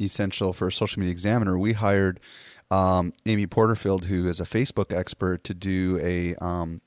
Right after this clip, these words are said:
ninety-minute Facebook tutorial, exclusive.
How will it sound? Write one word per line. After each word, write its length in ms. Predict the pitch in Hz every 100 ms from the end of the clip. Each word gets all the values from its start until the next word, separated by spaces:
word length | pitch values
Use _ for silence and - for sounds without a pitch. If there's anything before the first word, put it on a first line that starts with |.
| -
ninety-minute 680 | 95 101 101 95 92 -
Facebook 460 | - 95 92 - -
tutorial, 580 | 101 - 117 135 90 98 - - - - _
exclusive. 720 | 110 - - 104 - 110 120